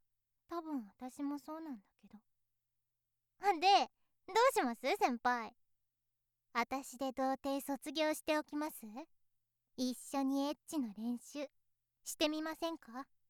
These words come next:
て、考えるまでもないっすね。だってこうしたら、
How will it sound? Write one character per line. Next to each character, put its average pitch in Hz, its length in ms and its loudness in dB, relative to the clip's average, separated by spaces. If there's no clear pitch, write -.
て、 269 260 0
考 349 80 0
え 415 40 8
る 427 100 6
ま 403 120 6
で 285 80 0
も 233 120 -2
な 240 180 0
い 311 60 -2
っ - 20 -6
す - 160 -8
ね。 294 260 0
だ 269 160 0
っ 269 120 -6
て 233 180 -14
こ 254 220 -6
う 277 80 -4
し - 100 -16
た 311 180 -6
ら、 269 380 -6